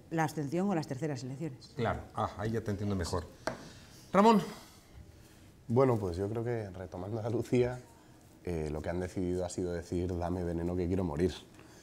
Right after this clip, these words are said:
Speaker 3: Porque yo creo que el Partido Socialista, en lo que se ha debatido en este tiempo, no es solo entre la abstención y las terceras elecciones, porque no se trata de una crisis en el Partido Socialista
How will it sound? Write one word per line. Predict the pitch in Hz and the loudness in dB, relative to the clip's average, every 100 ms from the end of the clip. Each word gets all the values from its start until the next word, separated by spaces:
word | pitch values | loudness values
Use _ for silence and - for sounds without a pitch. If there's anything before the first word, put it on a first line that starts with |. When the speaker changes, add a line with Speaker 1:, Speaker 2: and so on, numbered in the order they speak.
| - - - - - - | -20 -20 -20 -20 -20 -6
Speaker 3:
Porque | - 104 101 92 - 104 98 95 95 | 4 6 6 4 2 4 6 6 6
yo | 101 113 | 6 4
creo | 131 | 2
que | 131 | 2
el | 113 | 0
Partido | 90 98 104 | 0 0 0
Socialista, | 107 113 113 123 - 95 95 | 0 2 2 2 -2 -4 -4
en | 90 85 | -4 -4
lo | 82 | -4
que | 85 | -4
se | 101 | -2
ha | 104 | 0
debatido | 98 82 98 92 76 - - - - - - - | 0 0 0 0 -2 -14 -20 -20 -20 -20 -14 -6
en | 87 | -4
este | 95 101 | -2 0
tiempo, | 104 110 104 87 - - - - - - - - - - - | 2 2 0 -8 -12 -20 -20 -20 -20 -20 -20 -20 -20 -20 -6
no | 110 104 120 | 2 6 6
es | 127 | 4
solo | - 117 104 | 2 2 4
entre | 95 87 82 | 2 0 -2
la | |
abstención | 80 90 85 95 | -4 -4 -2 -2
y | |
las | 87 85 | -2 -6
terceras | 90 95 80 | -8 -6 -6
elecciones, | 82 78 - 80 76 - - - | -6 -8 -8 -8 -10 -16 -20 -12
porque | 90 85 - | -8 -6 -4
no | 98 | -4
se | 110 117 | -2 -2
trata | 117 110 101 | -2 -2 0
de | 95 | 0
una | 92 | 0
crisis | 85 101 98 95 85 | -2 -2 0 -4 -4
en | |
el | 87 | -6
Partido | 87 82 90 | -4 -4 -4
Socialista | 87 87 90 90 - 95 | -4 -6 -2 -4 -4 -6